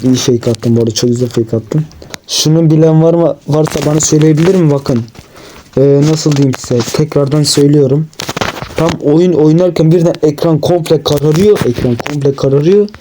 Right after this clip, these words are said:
Ve telefonun donmasını sağlıyor. Ben bunu nasıl düzeltirim? Bunu bilen var mı? Varsa yorumlara yazın. Ha, vallahi yapamıyorum. Şu, bu şey varken.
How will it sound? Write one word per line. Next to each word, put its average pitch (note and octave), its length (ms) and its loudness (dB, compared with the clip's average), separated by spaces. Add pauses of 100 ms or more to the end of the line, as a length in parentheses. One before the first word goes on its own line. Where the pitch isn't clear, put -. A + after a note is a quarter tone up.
(600)
Ve C#3+ 80 -2
telefonun D3 540 0
donmasını D3 560 2
sağlıyor. A2+ 420 0 (420)
Ben C3+ 240 -2
bunu D3+ 160 2
nasıl D#3 240 0
düzeltirim? A2+ 440 -2 (340)
Bunu D3 220 2
bilen C3+ 300 0
var D3+ 140 0
mı? A#2+ 240 0
Varsa D#3 300 0
yorumlara C3 380 2
yazın. C3 360 0 (1500)
Ha, B2+ 80 -2 (120)
vallahi D3+ 280 2
yapamıyorum. B2+ 500 0 (140)
Şu, - 260 -2 (140)
bu A#2 160 -2
şey A#2 460 -2
varken. A2+ 280 -4